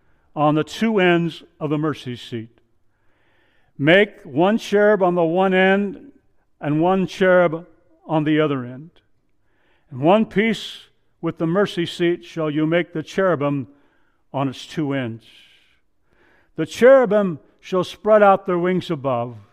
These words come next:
overshadowing the mercy seat with their wings, their faces one to another. Toward the mercy seat shall the faces of the cherubim be.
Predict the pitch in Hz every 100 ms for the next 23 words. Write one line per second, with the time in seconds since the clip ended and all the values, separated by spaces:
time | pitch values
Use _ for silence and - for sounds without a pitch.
0 | _ _ _ _ _ _ _ - 175 202
1 | 226 233 - - 202 196 190 175 175 160
2 | 156 156 170 175 185 - 156 143 - 170
3 | 131 151 - 139 123 135 120 120 _ _
4 | _ _ _ _ _ _ _ _ _ _
5 | _ _ - 151 - - 196 - - 131
6 | 120 - - _ _ - 160 151 165 151
7 | 139 117 131 135 _ _ _ _ _ _
8 | _ _ _ _ _ _ _ _ _ _
9 | - - 185 180 220 220 254 254 - 185
10 | 156 - 147 151 - - 160 147 156 -
11 | 208 214 - - 151 - - - 139 147
12 | - - 190 175 123 135 131 127 _ _
13 | _ _ 147 123 110